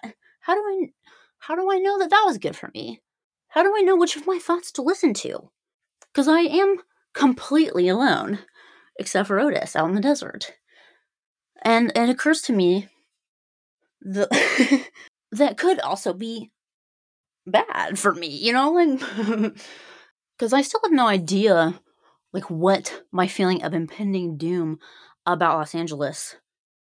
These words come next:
was about. You know, I knew I need to get out of here today. I do not wanna be in L A tomorrow. But I didn't have, like, a, a theory about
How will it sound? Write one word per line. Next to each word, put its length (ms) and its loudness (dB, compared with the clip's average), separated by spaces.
was 200 -2
about. 600 -6
You 140 -2
know, 200 0
I 240 2
knew 380 -2
I 100 -2
need 80 -2
to 80 -4
get 140 0
out 40 0
of 40 -8
here 140 -12
today. 440 2
I 100 -2
do 120 -6
not 140 -2
wanna 120 -4
be 100 -6
in 80 -4
L 120 -4
A 80 -4
tomorrow. 680 -4
But 200 2
I 60 0
didn't 260 -2
have, 260 -4
like, 140 -8
a, 120 -6
a 100 -4
theory 500 -2
about 440 -8